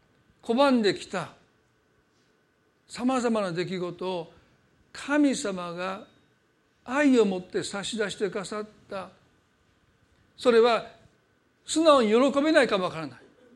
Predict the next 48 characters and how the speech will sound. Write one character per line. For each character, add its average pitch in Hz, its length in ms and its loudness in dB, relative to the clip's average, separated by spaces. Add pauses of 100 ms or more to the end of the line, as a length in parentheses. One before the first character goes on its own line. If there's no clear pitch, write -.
(520)
神 302 220 6
の 240 120 6
計 240 160 2
画 226 120 2
が 247 140 2
ま 285 100 6
だ 247 100 6
私 214 240 0
に 254 80 -2
は 202 60 0
わ 202 100 0
か 254 120 -4
ら 269 80 0
な 277 140 0
い。 170 60 -10 (880)
何 311 200 6
を 247 60 4
な 220 140 0
そ 269 140 2
う 220 60 2
と 208 80 2
し 147 40 -4
て 214 80 2
い - 20 6
る 214 80 4
か 190 100 0
全 254 260 2
然 285 120 4
ま 269 100 4
だ 226 100 0
見 254 220 0
当 277 100 2
も 247 100 2
つ - 100 -8
か 285 80 4
な 254 80 4
い 220 60 -4
か 269 100 0
も 220 80 -2
し - 100 -8
れ 240 60 -2
な 202 100 0
い。 156 60 -6 (160)
で - 80 -2
も 233 100 2
そ 240 120 -2
れ 233 140 4
を 233 200 4